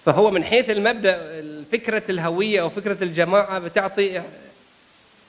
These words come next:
بتعطي شكل من أشكال التقدير للجماعة نفسها، بمعنى الجماعة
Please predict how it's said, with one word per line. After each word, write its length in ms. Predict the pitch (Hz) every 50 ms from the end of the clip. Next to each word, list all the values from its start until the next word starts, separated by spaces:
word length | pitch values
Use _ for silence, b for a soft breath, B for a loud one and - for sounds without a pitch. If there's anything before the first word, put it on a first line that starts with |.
| - _ - - - _ - - - - - - - - -
بتعطي 480 | - 170 160 - - - - - 247 233
شكل 260 | - 254 247 247 240
من 60 | 214
أشكال 300 | 202 196 196 - 233 240
التقدير 520 | 220 208 - - 202 - 202 190 240 247 220
للجماعة 640 | 214 208 196 175 160 190 185 208 220 208 185 175
نفسها، 420 | 170 160 156 160 160 - - - 135
بمعنى 400 | 123 139 151 175 180 180 180 180
الجماعة 840 | 180 170 151 165 170 170 196 202 196 185 190 196 196 196 202 -